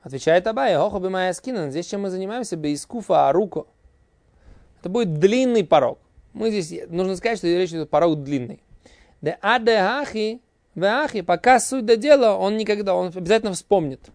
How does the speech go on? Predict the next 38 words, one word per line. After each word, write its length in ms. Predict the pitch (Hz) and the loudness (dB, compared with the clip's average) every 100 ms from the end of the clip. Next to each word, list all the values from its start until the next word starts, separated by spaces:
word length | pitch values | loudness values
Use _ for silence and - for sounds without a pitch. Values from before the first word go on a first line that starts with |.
| _ | _
Он 100 | - | -12
обязательно 320 | 170 214 214 185 | -6 -4 -4 -8
вспомнит, 480 | - 208 180 143 _ - _ - | 0 0 0 -4 _ -20 _ -2
прежде 260 | 156 139 | -2 -2
чем 180 | - 214 | -10 -10
занести 340 | 143 139 - | -8 -10 -10
это 100 | 143 | -10
в 80 | 139 | -4
дом, 220 | 214 294 - _ _ _ | -2 -2 -6 _ _ _
поэтому 380 | 151 180 180 175 | 2 2 2 -2
никогда 360 | 165 160 180 | 0 0 2
не 120 | 208 160 | 4 4
будет 180 | 156 | 2
здесь 160 | 143 139 | 2 0
запрета 400 | 135 131 131 139 | 0 0 -2 -4
Торы», — 300 | 127 147 - | -4 -6 -6
говорит 260 | - - - | -12 -12 -14
Абай. 280 | - - _ _ _ _ _ - - _ _ _ | -12 -14 _ _ _ _ _ -20 -20 _ _ _
Такое 500 | 214 214 180 175 - _ _ | 0 4 6 4 -4 _ _
аде 220 | 185 214 202 | 2 4 4
ахи, 200 | 226 208 | 2 2
да 180 | 175 175 | 2 2
ахи 100 | 180 | 2
миткар. 400 | 170 151 - - | -4 -4 -10 -8
Да, 320 | 156 160 - - | -4 -4 -6 -8
«Пока 260 | 151 190 | 2 2
суть 240 | 165 226 190 | 2 -2 0
до 100 | 208 | 4
дела, 240 | 247 220 | 4 4
он 120 | 180 | 0
вспомнит». 480 | - 151 151 - _ _ _ _ _ _ _ _ _ _ _ _ _ _ - | -2 -6 -6 -16 _ _ _ _ _ _ _ _ _ _ _ _ _ _ -10
Вы 260 | 135 170 160 | 2 4 4
бейсейма. 600 | 143 127 - 131 143 160 | 0 -2 -6 -8 -8 -2
Возможно, 1000 | 139 139 170 269 302 202 202 196 190 190 | 0 0 -2 0 0 0 -4 -2 -4 -6
нужно 340 | 165 196 202 185 | -10 -6 -6 -4
сказать 320 | 214 202 196 | 0 0 0
другой 320 | 240 269 262 | 0 4 4
ответ. 300 | 208 190 | 2 -6